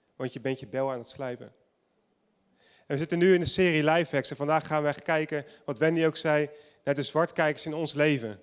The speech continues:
En ieder succesvol persoon, die heeft ook te maken gehad met zwartkijkers. De gebroeders Wright bijvoorbeeld. Tijdens het uitvinden van het vliegtuig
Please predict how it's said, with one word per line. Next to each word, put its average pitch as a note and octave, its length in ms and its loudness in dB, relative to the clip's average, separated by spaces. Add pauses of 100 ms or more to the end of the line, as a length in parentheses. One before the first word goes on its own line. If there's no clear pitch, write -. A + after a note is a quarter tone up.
(760)
En B2+ 120 -10
ieder F#3 220 0
succesvol F3+ 580 0
persoon, E3+ 540 0 (600)
die C#3+ 120 -4
heeft E3+ 200 2
ook F#3+ 100 0
te - 80 -12
maken C#3 300 0
gehad C3+ 240 -4
met C#3 180 -6
zwartkijkers. A#2+ 800 -4 (600)
De D#3+ 80 -4
gebroeders D#3 500 4
Wright E3 340 4
bijvoorbeeld. B2 560 2 (840)
Tijdens E3+ 280 2
het F#3 80 -8
uitvinden E3+ 680 2 (260)
van F3 240 2
het D#3 120 -4
vliegtuig D#3+ 680 0